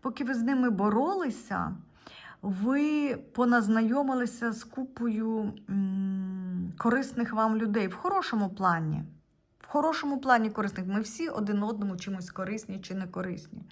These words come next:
Тут це виражається як ворони, які сидять на жезлах. Вони як пильнують цього воїна. І одна ворона сидить на плечі. Тобто, м, ви вже не самі боретесь. У вас уже як є підписка.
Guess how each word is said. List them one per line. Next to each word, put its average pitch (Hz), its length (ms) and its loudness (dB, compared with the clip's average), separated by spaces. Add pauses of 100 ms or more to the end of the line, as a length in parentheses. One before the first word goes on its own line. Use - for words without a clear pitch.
(600)
Тут 392 380 -4
це 320 120 -2
виражається 247 760 2
як 214 180 -2
ворони, 214 600 4
які 175 260 -2
сидять 175 520 -2
на 170 120 -4
жезлах. - 580 -8
Вони 208 240 4
як 185 300 2
пильнують 208 960 4
цього 202 300 2
воїна. 185 720 -2
І 185 40 -2
одна 185 240 4
ворона 202 400 2
сидить 196 320 -4
на 196 100 0
плечі. 202 520 -4 (460)
Тобто, 165 500 -2 (1300)
м, 180 400 -2 (140)
ви 220 120 2
вже 226 220 0
не 233 140 0
самі 220 560 0
боретесь. 180 760 -6
У 190 80 -8
вас 214 260 2
уже 226 140 -2
як 233 240 0
є 220 200 -2
підписка. - 880 -8